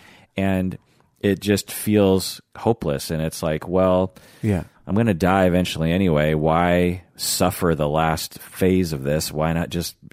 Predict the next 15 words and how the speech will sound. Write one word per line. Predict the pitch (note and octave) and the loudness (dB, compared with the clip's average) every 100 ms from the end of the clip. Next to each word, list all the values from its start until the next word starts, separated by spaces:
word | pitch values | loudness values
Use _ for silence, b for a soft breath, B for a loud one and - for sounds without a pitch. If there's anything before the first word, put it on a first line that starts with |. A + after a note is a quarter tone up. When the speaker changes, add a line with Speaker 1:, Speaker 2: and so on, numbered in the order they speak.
| _ _ _ - - | _ _ _ -20 -10
Speaker 1:
take | - F2+ | -6 -4
it | E2 | -4
to | E2+ | -6
the | D#2 | -6
next | D#2 D#2 - - | -4 -4 -6 -12
phase | - F2 E2+ C#2+ D2+ | -6 -2 -2 -2 -2
and, | G#2 | 0
Speaker 2:
Yeah. | F#2+ D#2 | 0 -2
Speaker 1:
and | D#2 D2+ | -6 -8
just | D2 - - | -10 -14 -14
end | D#2 F2+ | -6 -4
it, | D2 - | -4 -8
you | - D2 | -10 -8
know? | D2+ B B B B B | -8 B B B B B
And | G2 F#2+ F#2 F#2 | -4 -2 -2 -6